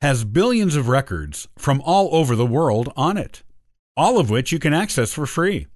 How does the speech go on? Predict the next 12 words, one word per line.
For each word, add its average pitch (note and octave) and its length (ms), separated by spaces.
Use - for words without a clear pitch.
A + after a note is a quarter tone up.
You F3+ 140
will A3+ 120
find D#3 300
things D#3 280
here C#3 200
you G#2+ 200
will C#3+ 200
not D#3+ 220
locate B2 580
anywhere C#3+ 380
else, G2+ 460
except G3 480